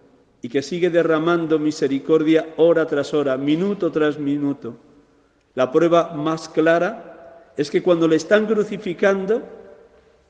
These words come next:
la primera palabra de las siete palabras que pronunció Jesús en la cruz es esta que conocéis sobradamente y escuchábamos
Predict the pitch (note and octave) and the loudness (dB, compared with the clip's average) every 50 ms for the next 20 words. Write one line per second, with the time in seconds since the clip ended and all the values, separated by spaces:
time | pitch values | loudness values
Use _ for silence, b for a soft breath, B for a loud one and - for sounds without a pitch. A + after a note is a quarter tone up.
0 | _ _ _ _ _ _ _ - C3+ C3 D3+ D3 D3 D#3+ F#3 G3+ G3+ F#3+ G3 F3 | _ _ _ _ _ _ _ -2 0 0 2 0 0 2 2 0 0 0 2 2
1 | E3+ F#3+ F#3+ F3+ E3 C#3+ C#3 C#3 D3 C#3+ C#3+ C#3 - - F#3+ G3 G3 G3+ F#3+ F#3+ | 2 4 2 2 0 0 0 0 0 0 0 -2 -2 0 0 0 2 0 0 2
2 | E3+ E3+ F3 F3 E3+ E3 D#3+ D#3+ - D#3+ D3+ D#3 D3+ D#3 D#3 D#3 D3+ D3 D#3+ E3 | 2 2 2 2 0 0 -2 -2 -4 -8 -6 -2 -2 -2 -2 -2 -4 -2 -2 -2
3 | D#3+ D#3+ - D3+ D3 - E3+ D#3+ D3+ D3+ - - C#3+ C#3+ C#3 C#3+ D3 C#3+ E3 E3 | -2 0 -2 -4 -4 -2 -2 -4 -4 -6 -8 -6 -4 -2 -2 -2 -2 -2 -2 -2
4 | F3+ F#3 - - - - D3 D3+ - E3+ E3+ D#3+ - - C#3 C3 C3+ C3+ C3 C#3+ | -4 -4 -6 -10 -8 -6 -6 -6 -4 -6 -8 -8 -8 -8 -8 -6 -6 -4 -4 -4
5 | C#3 C#3 C3+ - D#3 D3+ D3 - D3+ D3 D3+ D3+ D3 D3 D3+ D#3 D#3+ D3+ D#3 D3 | -4 -4 -4 -4 -4 -4 -4 -4 -2 -2 0 0 0 0 -2 -2 -4 -2 -4 -4
6 | C#3+ C#3 - - C#3+ C#3 - D#3 D3+ D3+ D3+ D3+ D3+ D3 D3+ | -4 -4 -6 -8 -8 -4 -2 -2 -2 -2 -2 -2 -4 -6 -6